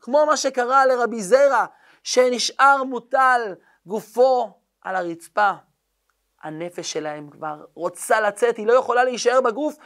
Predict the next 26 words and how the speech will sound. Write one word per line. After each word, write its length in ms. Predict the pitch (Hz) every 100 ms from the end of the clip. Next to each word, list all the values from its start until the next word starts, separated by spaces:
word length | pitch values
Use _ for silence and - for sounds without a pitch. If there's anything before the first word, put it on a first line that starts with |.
| - -
מרוב 320 | 233 254 320
תשוקה, 400 | 320 294 - 302
אנחנו 140 | 277 240
לא 60 |
יכולים 180 | 262 285
להבין 440 | 269 220 170 349 330
את 80 |
זה 120 | 247 196
אפילו. 360 | 190 170 160 _ _ _ _ _ 165
ופשוט 540 | 156 - 220 214 214 - _ _ _ _ _ _ _ _ -
זה 180 | 175
מה 100 | 175
שקורה. 440 | 165 160 - 143 131 _ _ _ _ _ _ _ -
"ותצא 360 | 165 165 208 214 -
אש 200 | 220 214
מלפני 380 | 208 190 202 208
השם 340 | 185 - 220 196
ותאכל 440 | 180 170 175 160
אותם". 300 | 156 135 131 131 _ _ _ _ _
<clears throat> 300 | - - _
התשוקה 520 | 180 - 208 - 247 233
הזו 320 | 175 233 240
באמת 460 | 220 208 220 220
באה 180 | 180 214
לידי 260 | 202 208 214
ביטוי 500 | 185 - 220 202